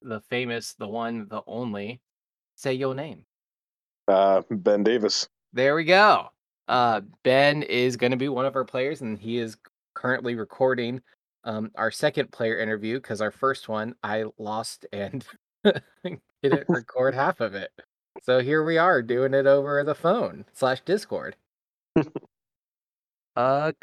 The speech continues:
Speaker 1: cool. So, Ben, I did actually get interview questions this time that aren't just shitty,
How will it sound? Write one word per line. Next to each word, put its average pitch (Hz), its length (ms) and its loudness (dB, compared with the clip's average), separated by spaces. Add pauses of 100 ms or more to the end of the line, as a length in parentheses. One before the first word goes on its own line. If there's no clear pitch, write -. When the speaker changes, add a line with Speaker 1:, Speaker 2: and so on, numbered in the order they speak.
(120)
Speaker 1:
cool. 175 720 4 (180)
So, 123 600 4 (480)
Ben, 120 680 2 (240)
I 117 160 4
did 117 400 0
actually 107 440 -2
get 101 200 -4
interview 107 340 -6
questions 98 440 -10
this 98 140 -8
time 104 340 -6
that 98 260 -4
aren't 98 220 -4
just - 400 -8
shitty, 98 500 -10